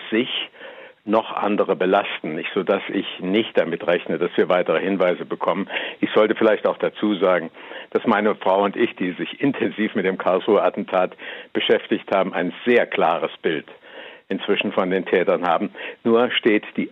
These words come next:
offizielle Klärung aus, nicht? Es genügt ja nichts, wenn wir als Privatleute, äh, da nun, äh,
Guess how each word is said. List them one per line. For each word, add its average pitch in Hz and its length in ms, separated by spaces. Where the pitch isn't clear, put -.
offizielle 85 640
Klärung 76 500
aus, - 260
nicht? 95 160
Es - 160
genügt 90 340
ja 92 80
nichts, 92 260
wenn 80 180
wir 95 140
als 85 140
Privatleute, 95 760
äh, 95 200
da 90 200
nun, 92 280
äh, 87 200